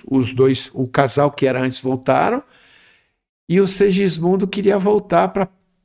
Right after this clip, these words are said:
pra ser perdoado por aquele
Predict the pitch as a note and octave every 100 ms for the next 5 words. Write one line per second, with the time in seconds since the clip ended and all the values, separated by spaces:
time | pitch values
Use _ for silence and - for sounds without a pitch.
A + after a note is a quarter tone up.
0 | _ - E3 E3+ D#3 A#2+ - - - A3+
1 | A#3 A#3 A3+ G#3+ B3 G3 F3+ _ E3+ D3+
2 | - E3